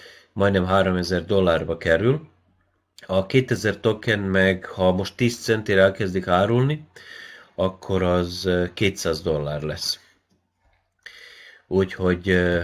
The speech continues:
lehet, hogy nem jót csináltam, vagyis biztos vagyok benne, hogy nem jó. Nem is ajánltam én ezt, ezt senkinek, hogy megcsinálják, de mivel van a feleségemnek is, fiamnak is,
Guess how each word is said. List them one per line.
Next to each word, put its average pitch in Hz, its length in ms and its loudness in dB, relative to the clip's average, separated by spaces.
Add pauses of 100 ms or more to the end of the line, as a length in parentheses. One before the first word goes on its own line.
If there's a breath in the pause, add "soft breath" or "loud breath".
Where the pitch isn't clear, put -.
(140)
lehet, 98 320 4
hogy 87 120 -4
nem 90 220 0
jót 85 180 -4
csináltam, 104 800 0 (380)
vagyis 98 380 -2
biztos 95 400 -6
vagyok 87 280 -4
benne, 82 280 -6
hogy 80 160 -6
nem 120 220 0
jó. 139 340 0
Nem 156 180 2
is 180 180 2
ajánltam 98 580 8
én 85 160 -2
ezt, 80 200 -6
ezt 82 100 -10
senkinek, 95 540 -4
hogy 85 140 -6
megcsinálják, 95 920 0 (640 loud breath)
de 101 460 8
mivel 151 280 8
van 139 200 6
a 101 80 0
feleségemnek 110 880 0
is, 90 160 -6
fiamnak 107 600 0
is, - 340 -6